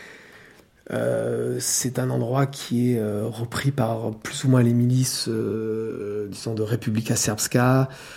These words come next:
et qui sont très durs avec, euh, la partie, euh, bosniaque, et, euh, c'est là où il y a eu des tortures dans les hôtels. Donc c'est, c'est un endroit très chargé, quoi. Voilà.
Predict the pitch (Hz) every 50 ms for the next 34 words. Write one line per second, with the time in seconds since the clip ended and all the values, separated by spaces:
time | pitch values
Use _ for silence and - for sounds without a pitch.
0 | - - - - - - - _ _ - 135 - - - - - 120 120 - -
1 | 127 113 127 127 120 113 113 107 107 107 - - - - 107 107 107 107 107 107
2 | 107 - 120 - - - - - - - - 120 101 98 104 101 104 110 - -
3 | - 127 127 135 139 147 143 139 143 - - 139 120 120 117 113 110 110 110 110
4 | 107 107 104 104 104 110 113 113 110 110 107 - - 127 123 123 127 127 123 120
5 | 117 113 107 113 - - 123 - - - - 147 123 117 107 107 110 117 120 107
6 | - - 135 135 135 127 - - 160 143 - - 156 151 147 139 139 120 139 135
7 | 123 - - 117 - - 107 101 104 101 110 107 - - 127 117 - _ _ -
8 | - - 110